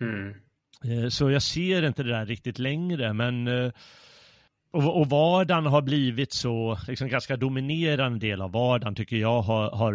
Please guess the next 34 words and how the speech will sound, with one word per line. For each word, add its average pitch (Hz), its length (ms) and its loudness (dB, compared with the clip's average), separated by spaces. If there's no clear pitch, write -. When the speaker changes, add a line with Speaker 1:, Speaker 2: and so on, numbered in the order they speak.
Speaker 2:
de 107 120 -4
senaste 101 480 -6
tjugo, 101 300 -4
trettio 110 240 -4
åren. 98 200 -2
Den 110 120 -2
har 110 100 2
ju 120 80 4
blivit 123 520 0
det, 101 160 -4
det 98 120 -6
vi 95 80 -6
kallar 92 240 -6
den 92 120 -8
här 87 120 -12
popvänsterns 107 920 -6
villkor. 107 1000 -4
Speaker 1:
Mm. 107 300 -6
Speaker 2:
Och 120 100 -4
då 120 80 4
är 117 80 6
det 113 100 0
svårt 131 400 2
att 139 60 -2
vara 113 200 2
höger, 98 340 -2
men 120 180 -2
är 175 240 0
liksom 147 300 -2
högerbilden, 107 1000 -2
är 147 200 0
det 151 120 -4
som 123 200 -4
du 110 480 0